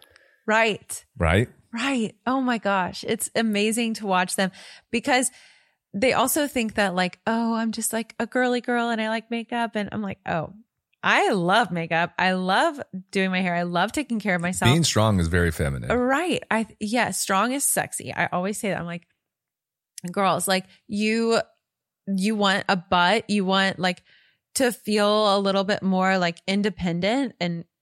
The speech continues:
Speaker 1: then lift." Stop, like, stop spending all of your time on the cardio machine, listening to music, listening to podcasts, and trying to be better and doing in, in that sense. Like, you can do that, but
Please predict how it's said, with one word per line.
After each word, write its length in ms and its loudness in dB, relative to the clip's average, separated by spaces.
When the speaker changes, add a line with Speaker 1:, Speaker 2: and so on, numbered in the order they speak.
Speaker 1:
then 280 0
lift." 640 -2
Stop, 380 0
like, 260 0
stop 380 -2
spending 360 -2
all 200 4
of 80 0
your 100 0
time 340 0
on 80 0
the 60 -2
cardio 340 0
machine, 320 -2
listening 400 -2
to 100 -12
music, 320 -4
listening 280 -2
to 120 -6
podcasts, 520 -2
and 120 -10
trying 280 -2
to 80 -2
be 100 -2
better 360 -2
and 280 0
doing 320 -2
in, 240 0
in 200 0
that 240 2
sense. 280 -2
Like, 200 0
you 160 -2
can 140 0
do 160 0
that, 300 2
but 260 0